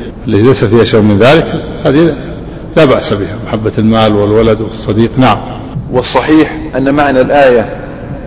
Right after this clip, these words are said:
Speaker 2: أن الذين آمنوا أشد حبا لله من أهل الأنداد لأندادهم، كما تقدم أن محبة المؤمنين لربهم لا يماثلها محبة المخلوق أصلا، كما لا يماثل محبوبهم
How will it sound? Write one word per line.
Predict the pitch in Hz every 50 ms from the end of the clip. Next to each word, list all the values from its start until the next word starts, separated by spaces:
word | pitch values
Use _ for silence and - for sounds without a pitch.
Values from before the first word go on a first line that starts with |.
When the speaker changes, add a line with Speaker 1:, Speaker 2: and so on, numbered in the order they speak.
| - 139
Speaker 2:
أن | 143 143 143
الذين | 139 131 135 131 135 156 160 151
آمنوا | 143 92 156 156 156 151 147 139 135 131 92 127
أشد | 135 - 156 147 135 135 - -
حبا | 151 147 - 135
لله | 131 120 123 123 123 131 147 143 139
من | 131 135 127 127 123 120 110 -
أهل | - - 135 123 127
الأنداد | 123 120 - 131 127 120 120 139 147 143 - 127 123 123 123
لأندادهم، | 160 147 156 151 131 123 123 117 110 107 107 98 98 95 87 - - - - - - - 104 98 - - - - - - - - -
كما | 147 151 156 151 139
تقدم | - - 131 - - 151 147 135 147 139 139
أن | 135 135 - 135 143 143 135 131
محبة | 131 120 - - 147 - - 127 - -
المؤمنين | 127 131 127 110 - 131 131 131 143 147 139 135
لربهم | 123 127 127 127 131 135 131 143 147 139 135 131 123 - - - - -
لا | 127 151
يماثلها | 151 151 143 139 135 135 135 127 123 - 147 143 143 131 127 123 123 - - - - - - - - -
محبة | 113 - - 139 135 - 127 123 - -
المخلوق | 123 123 127 123 120 135 139 147 139 - 131
أصلا، | 117 - - 139 - - 120 113 98 - - - - - - - - - - - - - -
كما | - 143 147 147 143 135
لا | 131 139 139
يماثل | 135 131 131 135 143 147 139 123 - - 127
محبوبهم | 120 120 127 123 - - 143 147 147 139 135 135 135 139 131